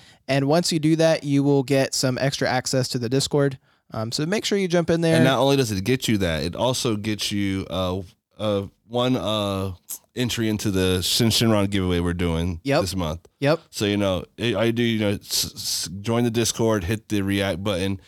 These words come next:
Speaker 2: It'll put you in the contest for the Shin Shinron.
Speaker 1: Yep. Yep, that is starting this week. So, yeah, definitely jump in there.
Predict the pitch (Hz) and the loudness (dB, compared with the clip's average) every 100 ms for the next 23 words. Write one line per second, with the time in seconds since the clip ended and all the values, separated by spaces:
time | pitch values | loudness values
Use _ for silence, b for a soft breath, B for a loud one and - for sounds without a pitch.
0 | b b b - 101 92 104 - 101 95 | b b b -2 -2 0 -4 0 0 0
1 | - 95 107 104 98 - 95 90 98 87 | 0 0 0 2 0 -2 -2 0 0 0
2 | - - 101 92 90 85 85 - 90 - | -2 -4 -2 0 2 0 -2 -6 -6 -4
3 | 87 - 78 78 85 95 - - 151 - | -4 -4 -4 -6 -6 -8 -8 -2 -2 -2
4 | _ _ B B B 139 160 - 139 139 | _ _ B B B 0 0 0 0 4
5 | 147 147 151 147 147 143 147 151 151 - | 4 4 2 2 2 2 4 2 2 -6
6 | - - 135 123 110 - 156 160 156 151 | -6 2 4 4 2 2 2 4 2 4
7 | 143 143 135 135 131 135 127 | 4 4 4 2 4 4 2